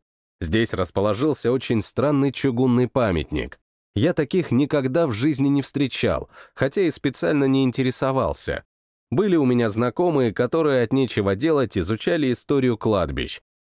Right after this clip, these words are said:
но мне эта тема была совершенно безразлична. Вот их данный экземпляр, думаю, непременно привлёк бы.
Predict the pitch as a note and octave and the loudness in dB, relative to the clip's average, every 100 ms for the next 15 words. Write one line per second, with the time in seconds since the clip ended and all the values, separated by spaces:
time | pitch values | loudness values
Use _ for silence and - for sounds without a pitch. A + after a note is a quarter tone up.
0 | _ F#2+ A#2 F#3 G3+ F#3+ D#3+ - D3+ C3 | _ -2 0 2 2 2 0 0 0 2
1 | G#2 D#3 F#3 - G3 F#3 D3 D#3+ C#3+ C3 | 2 0 0 -2 0 0 0 0 2 2
2 | A#2 G2+ G2 F2 D#2+ C#2 - C#2 A1 _ | 0 0 0 0 -4 -4 -6 -6 -8 _
3 | _ _ D#2 F#2+ C#3+ - G#3+ G#2+ G2 F#2+ | _ _ -2 0 0 0 -2 0 0 0
4 | G2 G#2 F2+ C3 C#3 G3 F3+ A#2 F3 F3+ | 0 0 0 -2 0 0 0 0 0 2
5 | D#3+ D3 B2+ A2 A2 A2 C#3+ C#3+ A#2+ G#2 | 2 4 2 2 2 4 2 2 0 0
6 | G2 E2+ F2+ E2 C2+ C#2 A1+ | 0 2 0 0 -2 -6 -6